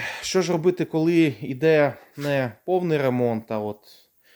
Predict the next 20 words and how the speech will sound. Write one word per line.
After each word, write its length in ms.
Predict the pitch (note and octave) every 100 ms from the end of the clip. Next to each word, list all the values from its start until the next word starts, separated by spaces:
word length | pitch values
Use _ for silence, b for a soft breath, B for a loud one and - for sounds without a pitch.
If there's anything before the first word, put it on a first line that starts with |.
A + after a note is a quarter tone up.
| b
частковий 600 | - C#3+ - E3 C#3 A#2
ремонт? 400 | A2 G#2 G2+ F#2+ G#2
Да? 240 | C3+ C3+
Ну, 260 | C3 A2+ -
станину 500 | - - C#3 D#3 C3+
все 220 | A2+ C3
робити 380 | B2 A#2 A#2+ A2
клієнт 400 | A#2 A2+ A2 G#2+ _ _ b b b b b _
не 160 | A#2 B2 B2+
має 300 | F#3+ F#3 D#3+
змоги, 460 | C#3+ D3+ C3+ C3+
ну, 140 | C3 D3+
а 100 | B2+
от 240 | B2+ - -
поперечку 640 | A2+ B2+ C#3 C#3 - A#2
хоче 440 | B2 A2+ A#2+ A2 A2
зремонтувати. 960 | A2 A2+ A#2 A2+ A2 A2 G2+ F#2+ - - _ _ _ B B B B B
Як 280 | B2 D#3 C3+
бути 240 | C3+ C3+
тоді? 400 | B2+ A2+ G2 D#2+